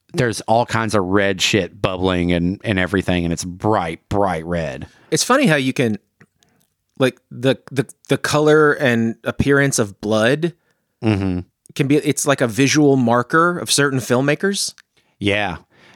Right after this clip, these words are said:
Speaker 1: No, Hammer Red is so, oh my God, like, you instantly recognize it.
Speaker 2: But then, like, look at the color in George Romero's zombie movies.
Speaker 1: Yeah, it's like grape juice almost.
Speaker 2: Yeah, it's got, it's got
Speaker 1: Yeah,
Speaker 2: kinda
Speaker 1: yeah.
Speaker 2: purple.
Speaker 1: Yeah, it does. It's
Speaker 2: Purplish
Speaker 1: weird.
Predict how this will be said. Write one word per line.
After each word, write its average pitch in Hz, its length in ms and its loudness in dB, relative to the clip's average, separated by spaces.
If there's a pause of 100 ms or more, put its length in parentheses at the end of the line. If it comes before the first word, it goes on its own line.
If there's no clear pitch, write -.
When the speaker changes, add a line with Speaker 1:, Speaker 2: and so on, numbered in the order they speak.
Speaker 1:
No, 127 200 2
Hammer 143 340 2
Red 120 340 2
is 95 200 0
so, 110 680 2
oh 135 180 2
my 101 140 0
God, 120 200 -10
like, 127 200 0
you 156 200 4
instantly 135 680 0
recognize 95 640 -2
it. 80 160 -14 (100)
Speaker 2:
But 139 120 -2
then, 170 260 2
like, 127 320 -2
look 139 220 2
at 120 80 0
the 123 80 0
color 131 520 2
in 113 420 0 (100)
George 127 300 2
Romero's 110 400 2
zombie 117 320 0
movies. 78 500 -6
Speaker 1:
Yeah, 135 240 2
it's 131 320 -2
like 135 240 -2 (120)
grape 143 320 0
juice 95 420 -4
almost. 90 640 -4
Speaker 2:
Yeah, 147 140 2
it's 147 100 -4
got, 170 160 0
it's 143 160 0
got 131 40 0
Speaker 1:
Yeah, 131 180 2
Speaker 2:
kinda 175 120 0
Speaker 1:
yeah. 110 160 2
Speaker 2:
purple. 185 540 2
Speaker 1:
Yeah, 143 220 2
it 104 140 -4
does. 127 340 2
It's - 160 -4
Speaker 2:
Purplish 147 280 0
Speaker 1:
weird. 175 120 2